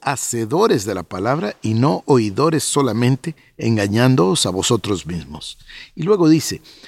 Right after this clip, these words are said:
"Porque si alguno es oidor de la palabra, pero no hacedor de ella, este es semejante al hombre que considera en un espejo su rostro natural, porque él se considera a sí mismo y se va,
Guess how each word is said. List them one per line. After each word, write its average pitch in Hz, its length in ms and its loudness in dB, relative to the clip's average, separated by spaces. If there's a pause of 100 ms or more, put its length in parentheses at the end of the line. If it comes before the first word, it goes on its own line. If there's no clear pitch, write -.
(180)
"Porque 135 280 0
si 165 100 2
alguno 220 280 2
es 160 120 0
oidor 139 340 2
de 143 100 2
la 95 100 -4
palabra, 98 580 -4
pero 92 180 -4
no 131 200 4
hacedor 123 460 0
de 98 200 -2
ella, 104 220 -2 (400)
este 175 360 2
es 170 80 2
semejante 139 600 0
al 107 120 2
hombre 120 360 2 (300)
que 120 100 0
considera 127 640 2
en 110 80 0
un 170 160 4
espejo 120 480 0
su - 160 -10
rostro 117 420 0
natural, 101 540 -2 (600)
porque 131 320 0
él 185 100 2
se 120 140 -2
considera 107 400 -2
a 101 40 -4
sí 123 140 0
mismo 123 320 0
y 113 60 -2
se 104 100 -8
va, 127 260 -2